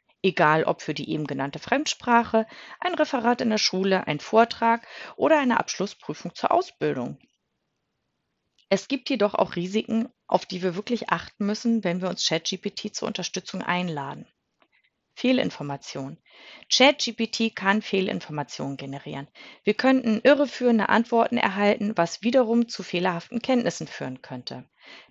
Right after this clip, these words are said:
Daher ist eine weitere Prüfung unablässig, vor allem wenn die Recherche mit Chat G P T für eine Prüfungsleistung oder den öffentlichen Raum gedacht ist. Abhängigkeit von K I. Eine übermäßige Abhängigkeit von Chat G P T könnte dazu führen, dass NutzerInnen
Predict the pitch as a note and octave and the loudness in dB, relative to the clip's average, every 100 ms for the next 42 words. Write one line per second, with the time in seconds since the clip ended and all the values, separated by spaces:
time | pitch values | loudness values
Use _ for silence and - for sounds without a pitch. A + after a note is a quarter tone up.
0 | - F#3+ A#3+ C4 A#3 - F#3 F3+ E3 G3 | 4 6 6 4 0 0 -2 0 2 0
1 | A#3+ A#3+ G#3+ - G#3+ - G#3 G#3 B3 B3+ | 0 -2 -4 -6 -6 -2 -2 2 2 4
2 | A#3 - E3+ F3+ G#3 G3+ - - E3+ - | 2 2 0 0 -2 -4 -8 -8 -2 2
3 | F#3 A#3+ A#3 F#3+ F3 D#3+ - E3+ G#3 A3 | 4 4 4 2 -2 -2 0 -2 -2 -4
4 | F#3+ - E3+ - G#3 - G3+ - G#3+ - | -4 -2 -2 -2 -6 -8 -8 -6 -6 -4
5 | - D#3+ - - G#3+ A3 G#3 - F#3+ F#3+ | -4 -4 -6 -6 -4 -4 -4 0 0 0
6 | - F#3+ - F3+ F#3 F#3 F3 - - F3 | -6 -8 -4 -2 0 -2 -4 -6 -8 -10
7 | - D#3+ - D#3 D#3 D#3+ C3+ - - - | -12 -8 -4 -4 -6 -10 -12 -14 -14 -14
8 | D3+ - _ _ _ _ _ _ _ _ | -14 -20 _ _ _ _ _ _ _ _
9 | _ _ G3 A#3+ C4+ G#3 D#3 - C#3+ - | _ _ 0 0 0 0 -2 -6 -10 -8
10 | - C#3 - D3 - D3 - _ _ - | -10 -12 -10 -12 -12 -14 -18 _ _ -20
11 | - - - G#3+ A#3 B3+ D4 C4+ C#4 B3 | -18 -14 4 6 6 8 6 6 4 2
12 | A#3 A3+ C4 B3 B3 - A#3 - G#3+ - | 2 2 2 2 0 -2 -4 -2 -2 2
13 | A3 - A3+ A3+ - A3+ A3 A3 G3+ F#3+ | 0 0 -6 -6 -4 -4 -2 -2 0 -2
14 | F#3 - - - G#3+ A3+ F#3+ - G3 G#3+ | -4 -6 -8 -2 2 2 0 -4 -4 -2
15 | - A3 G#3 G#3 G#3+ | 0 0 0 0 -4